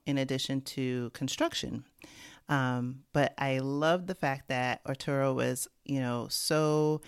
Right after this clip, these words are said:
engaging. Um, he's a native and was able to really give me a deep understanding, especially since, you know, I told him the purpose of my trip. Um,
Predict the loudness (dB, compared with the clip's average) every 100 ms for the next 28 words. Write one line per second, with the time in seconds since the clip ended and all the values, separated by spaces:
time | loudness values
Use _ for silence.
0 | -16 -10 0 2 2 2 2 2 4 4
1 | 4 2 0 -2 -2 0 0 -2 0 2
2 | 2 2 2 2 -2 -6 -18 -14 -4 0
3 | 2 2 2 0 0 2 2 -2 -4 -2
4 | -2 -2 -4 -4 -4 -2 0 0 -2 -2
5 | 0 2 2 0 -2 -4 -4 -2 -2 -2
6 | -4 -4 -4 -4 -4 -4 -6 -8 -6 -4
7 | -2 -4 -4 -4 -4 -8 -4 -4 -4 -4
8 | -4 -2 -4 -4 -6 -6 -8 -8 -8 -6
9 | -6 -6 _ _ _ _ -20 -20 -20 -20
10 | -20 -20 -4 2 4 4 0 -2